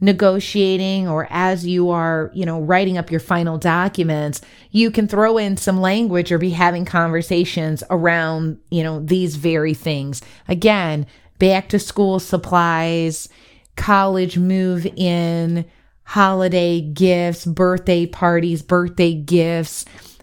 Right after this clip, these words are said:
those type of things that often catch co-parents off guard because there wasn't, um, a conversation about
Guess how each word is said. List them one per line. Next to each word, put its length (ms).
those 540
type 320
of 100
things 580
that 380
often 400
catch 440
co-parents 720
off 320
guard 560
because 320
there 160
wasn't, 640
um, 240
a 100
conversation 800
about 360